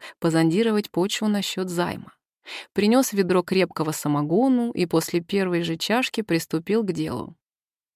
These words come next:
«Плохо живется, Сережа. Хочу торговлюшку открыть». «Торгуй, что же?»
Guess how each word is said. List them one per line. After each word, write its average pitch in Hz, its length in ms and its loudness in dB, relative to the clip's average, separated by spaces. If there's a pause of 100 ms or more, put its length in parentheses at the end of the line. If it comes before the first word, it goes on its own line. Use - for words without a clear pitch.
(120)
«Плохо 247 420 4
живется, 170 480 0
Сережа. 160 640 -4 (300)
Хочу 233 680 0
торговлюшку 226 680 0
открыть». 160 540 -8 (560)
«Торгуй, 190 580 0
что 175 300 -6
же?» 165 220 -8